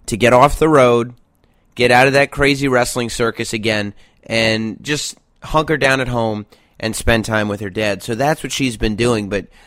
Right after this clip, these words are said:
I saw her over the weekend. I was at a party that was thrown by Maria Menounos and her fiancé, Kevin Undergaro, who hosts The Tomorrow Show at the tomorrow show dot com, as well as AfterBuzz T V. He's the creator of that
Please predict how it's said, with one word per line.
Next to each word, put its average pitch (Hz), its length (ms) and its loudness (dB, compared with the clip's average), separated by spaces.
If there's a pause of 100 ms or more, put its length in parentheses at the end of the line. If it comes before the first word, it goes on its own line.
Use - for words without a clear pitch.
(120)
I 117 120 0
saw 156 360 4
her 147 180 2
over 117 220 2
the 110 100 0
weekend. 110 520 -4 (280)
I 110 120 2
was 113 180 2
at 107 140 0 (160)
a 107 180 -2
party 143 380 2
that 107 120 -4
was - 140 -10
thrown 110 340 -4
by 101 360 -2
Maria 113 300 -4
Menounos 120 560 -2 (200)
and 110 240 -2
her 104 260 -4
fiancé, 117 640 -2
Kevin 101 280 -4
Undergaro, 113 680 -4 (380)
who 120 140 2
hosts 120 240 4
The 110 100 -4
Tomorrow 110 400 2
Show 107 460 -4 (100)
at 110 140 -8
the 98 60 -14
tomorrow 107 320 -6
show 104 180 -6
dot 101 240 -4
com, 104 300 -2
as 98 100 -10
well 101 160 -2
as 104 80 -8
AfterBuzz 98 540 -6
T 101 180 -8
V. 117 300 0
He's 101 180 -8
the 101 240 -6 (240)
creator 120 540 0
of 92 80 -14
that 104 300 -4